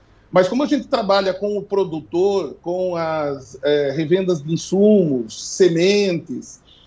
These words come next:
a gente acaba tendo uma, uma certa facilidade, eh, e também por estar muito ligado com produtores de feijão, né, cerealistas, cooperativas e produtores de feijões, aí no interior do país e, e no interior de Minas, a gente foi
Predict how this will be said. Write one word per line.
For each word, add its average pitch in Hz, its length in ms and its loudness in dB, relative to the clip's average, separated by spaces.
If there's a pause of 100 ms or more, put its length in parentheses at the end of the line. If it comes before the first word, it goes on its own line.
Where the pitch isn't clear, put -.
(140)
a 143 80 -2
gente 185 160 -2
acaba 208 360 2
tendo 214 280 -6
uma, 208 400 -6
uma 170 160 -6
certa 202 400 -4
facilidade, 190 960 -2 (480)
eh, 147 460 0
e 147 60 -12
também 185 280 0
por 214 140 -4
estar 202 240 -2
muito 220 280 0
ligado 196 440 -2
com 226 120 -4
produtores 208 760 0
de 165 80 -2
feijão, 160 520 -2
né, 160 400 -2 (140)
cerealistas, 156 920 0
cooperativas 160 800 0
e 147 60 -2
produtores 160 640 0
de 147 80 0
feijões, 160 500 0 (680)
aí 170 200 4
no 185 160 2
interior 175 440 2
do 160 120 -8
país 170 480 -2
e, 143 260 -10
e 156 60 -4
no 165 80 -4
interior 160 340 0
de 165 100 -4
Minas, 208 460 -2
a 185 60 4
gente 214 240 0
foi 220 180 2